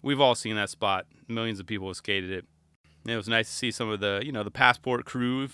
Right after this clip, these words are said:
the, the fr-, their friends hanging out as well, in the sh-, mostly in the shade. But, you know, it was all fun and games until Alex's board, like, shot out and kind of found its way into the drain ditch. It was a dark space. And they f-, they discovered a crazy-ass boat, though.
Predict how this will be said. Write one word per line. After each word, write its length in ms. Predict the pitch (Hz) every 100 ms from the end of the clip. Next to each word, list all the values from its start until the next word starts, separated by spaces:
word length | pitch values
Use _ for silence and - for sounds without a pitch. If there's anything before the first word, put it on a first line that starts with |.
| -
the, 180 | 120 110
the 140 | 113
fr-, 240 | - 139
their 160 | 135 123
friends 420 | - 139 139 131
hanging 260 | 151 139 131
out 200 | 123 123
as 100 | 120
well, 300 | 117 123 147
in 140 | 151
the 60 | 139
sh-, 140 | -
mostly 300 | 165 220 -
in 60 | 240
the 60 |
shade. 380 | 226 190 160 185 - _ _ _ _
But, 80 | 190
you 80 | 208
know, 80 |
it 40 | 190
was 100 | 175
all 140 | 202
fun 220 | - 190
and 80 | 165
games 300 | 120 170 208
until 300 | 135 160 131
Alex's 420 | 117 127 147 143 101
board, 520 | 101 120 135 117 101
like, 180 | 98 -
shot 380 | - 180 156
out 260 | 147 147 143 - _ -
and 80 |
kind 200 | - 147
of 60 | 101
found 420 | - 147 143 143
its 160 | 139 -
way 260 | 123 139
into 160 | 143 123
the 140 | 98
drain 340 | 98 107 117 147
ditch. 440 | 165 170 - - 110
It 40 |
was 160 | 107 95
a 60 | -
dark 340 | - 92 107 -
space. 720 | - - - 107 123 120 -
And 100 | - _ _ _ _ _ _ _ _ _
they 120 | - 175
f-, 180 | - -
they 120 | 226
discovered 420 | 202 - 226 208
a 40 |
crazy-ass 680 | 180 - 208 208 196 214 196
boat, 360 | 135 196 220 254
though. 360 | 180 180 220